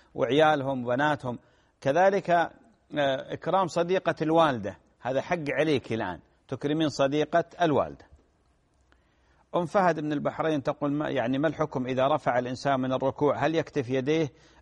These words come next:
أم يرسلهما؟" أم فهد بارك الله فيك وزادك الله حرصا، ثبتنا الله وإياك. أختي الفاضلة، هذه مسألة من المسائل الخلافية، والخلاف فيها محمود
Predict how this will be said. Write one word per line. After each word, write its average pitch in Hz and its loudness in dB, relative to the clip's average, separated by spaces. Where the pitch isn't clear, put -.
أم 160 2
يرسلهما؟" 120 0
أم 165 0
فهد 165 0
بارك 170 2
الله 143 2
فيك 113 -6
وزادك 151 0
الله 147 2
حرصا، 120 -2
ثبتنا 147 -2
الله 143 4
وإياك. 139 0
أختي - -10
الفاضلة، 175 2
هذه 175 -2
مسألة 170 -4
من 165 -2
المسائل 175 -2
الخلافية، 170 -2
والخلاف 156 0
فيها 156 -2
محمود 151 0